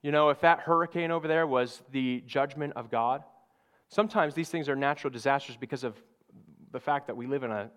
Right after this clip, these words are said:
in a world that's fallen and sin cursed, right? But the destruction of Sodom and Gomorrah is a hundred percent, without a doubt, God's judgment on wicked sinners.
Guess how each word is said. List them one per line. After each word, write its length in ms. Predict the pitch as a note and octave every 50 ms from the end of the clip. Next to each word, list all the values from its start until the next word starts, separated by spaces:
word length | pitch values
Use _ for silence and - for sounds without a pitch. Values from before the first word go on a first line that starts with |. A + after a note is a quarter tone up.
| - D#2
in 80 | A#2 A#2+
a 60 | A2+
world 260 | A2 A#2+ C3+ C#3 B2
that's 160 | A2+ G#2+ -
fallen 320 | - - C3+ C3 C3+ B2 A2
and 120 | G#2 G2+
sin 280 | - - - C#3 B2 A2+
cursed, 420 | - - D#3 C#3+ - - - -
right? 240 | A2+ A2 A#2 C3+ - _ _ _ _ _ _ _ _ _ _ _ _ _ _ _ _ _ _ _ _ _ _ _ _ _ _ _ -
But 80 | E3
the 60 | D#3+
destruction 540 | F3 D#3 - - - B3+ B3 - - B3 A3
of 80 | F#3+ -
Sodom 260 | - G3+ F#3+ F#3+ F#3+
and 80 | F3 D#3
Gomorrah 400 | E3 E3+ F3 F3+ E3 D3+ D3 -
is 160 | D#3 D3 C#3
a 60 | D#3+
hundred 300 | C#3+ - - G#3 G#3+ A#3
percent, 400 | G#3 A3 - - - F3+ E3 -
without 320 | D#3 D3 D3 D#3 E3 G3 G#3
a 20 |
doubt, 380 | E3+ - D3+ C#3+ C#3 C3 A#2+ -
God's 340 | E3 D3+ D#3 D#3+ D#3 - -
judgment 440 | - E3 D#3+ D3+ - C3 B2 A#2 -
on 260 | - B2+ C3 C3 B2
wicked 360 | A#2+ C3+ C3 - C#3 B2+ A#2+ -
sinners. 600 | - - D#3+ D3+ C#3 A#2+ G#2 - - - -